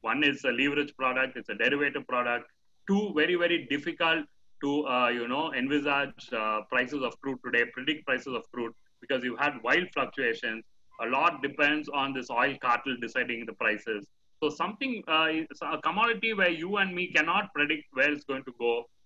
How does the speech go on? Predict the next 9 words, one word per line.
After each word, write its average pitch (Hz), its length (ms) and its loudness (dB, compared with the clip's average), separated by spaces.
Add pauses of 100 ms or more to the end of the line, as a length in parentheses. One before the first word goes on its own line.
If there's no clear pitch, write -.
because 147 240 0
of 131 120 0
various 147 320 2
extraneous 131 520 -4
factors, 113 380 -2 (120)
better 110 200 -4
to 107 160 -20
keep 98 160 -8
away. - 200 -14